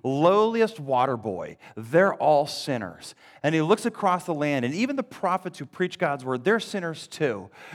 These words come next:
And he's looking around and he says, "God, you're our Redeemer." And he's calling for all of God's people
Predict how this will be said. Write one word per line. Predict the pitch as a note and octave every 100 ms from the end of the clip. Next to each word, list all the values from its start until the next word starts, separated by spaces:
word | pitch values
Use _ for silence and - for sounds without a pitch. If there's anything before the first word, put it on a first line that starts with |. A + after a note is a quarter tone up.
| D3+
And | - G#3 F#3+
he's | F3 C#3
looking | G3+ A3+ G#3
around | E3+ D#3
and | C3+
he | A#2+
says, | B2
"God, | G#2+ - - - - _ _ _ _ _ _ _ _ _ _ _ _ _ _ -
you're | F3 C#3+ C3
our | C3+ -
Redeemer." | - - B2+ B2+ - - - - _ _ _ _ _ _ _ _ _ _ _ _ _ _ _ _ _ _
And | D#3+
he's | F3+
calling | - F#3+ G#3+ C4+ A3+
for | - F#3+ - -
all | D#3 F#3+ A#3 B3+
of | A#3 D#3+
God's | C3+ C#3 C3+ -
people | - C3 A#2+ -